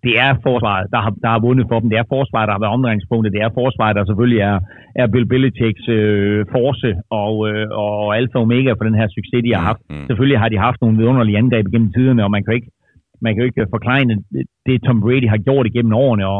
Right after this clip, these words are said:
Speaker 1: og selvfølgelig har han også haft nogle statistiske sæsoner på et helt uhørt niveau. Men altså, øh, når de har vundet de her Super Bowls, så er det jo ofte forsvaret, der har afgjort det
Speaker 2: Ja,
Speaker 1: for dem.
Speaker 2: ja, det er det. Patriots, de er altså ti og en. De spiller ude mod,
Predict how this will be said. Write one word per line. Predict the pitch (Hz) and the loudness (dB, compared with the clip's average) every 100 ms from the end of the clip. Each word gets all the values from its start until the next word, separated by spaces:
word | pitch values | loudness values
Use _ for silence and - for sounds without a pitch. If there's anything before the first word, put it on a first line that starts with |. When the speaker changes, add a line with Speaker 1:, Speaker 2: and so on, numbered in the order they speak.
| 98 | -6
Speaker 1:
og | 95 | -10
selvfølgelig | 92 131 120 | -8 -4 -2
har | 107 | 0
han | 107 | 0
også | 127 123 | 0 0
haft | 123 123 | -2 0
nogle | 110 117 | -2 -2
statistiske | 110 151 - 104 117 85 | -2 -2 -2 -6 -4 -4
sæsoner | 104 135 139 107 - - _ - - | -2 0 2 0 -4 -18 _ -10 -2
på | 120 | 2
et | 120 | 2
helt | 127 | 2
uhørt | 135 120 117 | 2 2 2
niveau. | 101 98 117 139 _ _ 120 | -2 -4 -4 -4 _ _ -4
Men | 120 123 120 113 | -2 0 0 0
altså, | 110 113 107 101 98 | -2 -2 -2 -2 -2
øh, | 101 101 101 - - 135 | -4 -4 -6 -8 -4 0
når | 151 | 2
de | 127 | 2
har | 123 | 2
vundet | 135 139 | 2 2
de | 117 113 | 2 0
her | - | -2
Super | 131 101 | -4 -2
Bowls, | 101 101 101 _ - | -2 -2 -6 _ -10
så | 110 117 | -2 0
er | |
det | 135 | 2
jo | 113 | 2
ofte | 113 113 | 0 -4
forsvaret, | 107 113 107 101 98 | -4 -2 -2 -2 -2
der | |
har | 90 | -2
afgjort | 101 101 | -2 -2
det | 92 | -4
Speaker 2:
Ja, | 73 | -4
Speaker 1:
for | 95 | -6
dem. | 76 | -8
Speaker 2:
ja, | 73 | -10
det | 64 | -12
er | 57 | -16
det. | _ _ - - - - - | _ _ -20 -20 -20 -20 -4
Patriots, | 143 143 135 - | -2 -2 -4 -4
de | 143 131 | 2 2
er | 135 | 2
altså | 117 131 113 | 0 0 0
ti | 95 156 127 | -2 0 0
og | 127 | 0
en. | 131 | -4
De | 117 | -6
spiller | - 113 110 | -6 -2 0
ude | 113 | 0
mod, | 113 110 | 2 0